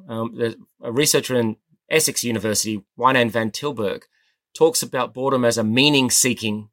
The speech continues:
or meaning-making experience. When you're bored, you're lacking meaning, and so you need to seek for meaning. And these strong ideological frameworks provide that meaning. And so tho-, those individuals tend to be more boredom prone.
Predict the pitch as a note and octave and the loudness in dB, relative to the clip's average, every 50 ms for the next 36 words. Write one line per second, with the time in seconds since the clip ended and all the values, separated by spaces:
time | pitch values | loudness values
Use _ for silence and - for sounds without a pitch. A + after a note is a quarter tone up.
0 | _ - A#2+ A#2 A#2 A#2 C3 C#3+ D3 C#3+ C3+ B2+ A#2+ A2+ A#2 A#2+ B2 A#2+ - A2+ | _ -8 -6 -4 -2 2 2 2 4 4 2 2 2 2 2 2 2 2 -2 -8
1 | A2 G2+ - _ - A#2+ A2+ - - - A#2 G#2+ G2 G2 - G3+ - - - C3 | -8 -8 -10 _ -18 -14 -12 -12 -10 -8 -8 -8 -6 -8 -8 -10 -14 -10 -8 -6
2 | C3+ C3 A#2 G#2 D3 D#3+ D#3+ D3 C3 G#2 A#2+ B2 A#2+ B2+ B2+ A#2+ - B2 A#2 G#2+ | -4 -4 -4 -2 2 4 4 4 4 2 0 0 2 2 2 0 0 -6 -4 -2
3 | A2+ A#2+ B2+ D3+ F3 F3+ F3 F3 B2+ A#2 - B2+ B2+ C3 C#3 C3 - B2 - - | -2 -2 -2 -2 -4 -6 -6 -8 -4 -2 -2 0 2 2 0 0 0 0 0 2
4 | - F3+ E3+ D#3+ - _ - - - A#2+ A2+ A2+ A2 G#2+ G#2+ A2+ A#2+ A2+ _ _ | 2 2 2 0 -2 _ -20 -12 -8 -6 -4 -2 0 0 0 -2 -4 -8 _ _
5 | _ _ _ _ _ _ _ _ _ - D3 C#3+ C#3 C#3 C#3 B2+ A#2+ - _ _ | _ _ _ _ _ _ _ _ _ -8 -4 0 0 0 0 -2 -6 -12 _ _
6 | - C#3 C#3+ C#3+ C3+ - - - - - D3 D3+ D3+ D#3 D#3 D#3 D3+ C#3+ A#2+ - | -6 -4 -2 0 2 4 2 2 0 2 4 4 6 6 6 2 0 -4 -6 -2
7 | - C#3 C3+ C3 C3 C3 C3 C#3+ D#3 D3 D3 - - A#2+ A#2+ A#2 A2 G#2+ A2 _ | 0 0 2 2 2 4 4 4 4 2 0 -8 -6 -6 -6 -6 -6 -8 -12 _
8 | _ - - - D3 D3+ F3 E3 C3 G#2 G2 A2 - - - - - _ _ - | _ -12 0 2 2 4 4 2 0 0 -2 -4 -4 -8 -12 -14 -14 _ _ -14
9 | - B2 A#2 G#2 F2+ B2+ A#2+ B2+ B2 B2 A#2 G2+ A2+ A2 - - A#2 A2+ A#2 A2 | -12 -10 -10 -4 2 4 6 6 6 4 2 -2 -8 -10 -10 -10 -8 -6 -6 -6
10 | G#2 - - - _ _ _ _ _ _ C#3 B2 - - C3+ B2+ C#3+ C#3+ C3+ - | -6 -10 -16 -20 _ _ _ _ _ _ -14 -8 -6 -4 0 4 4 2 2 0
11 | _ _ _ - - - D3+ D#3 D#3 D#3 D#3 C#3 C3 C#3 A#2 C3 A#2 - - C#3+ | _ _ _ -20 -12 0 2 4 4 4 2 0 0 -2 -2 -2 -4 -4 -4 -6
12 | C#3 C3+ A#2+ B2+ A#2+ B2 A#2+ A#2 - A#2+ B2+ C3+ C#3 C3 - D3 D#3+ F3 F3+ F3 | -6 -4 -4 -4 0 2 0 0 0 -2 -2 -2 -2 -4 -2 -4 -4 -4 -4 -8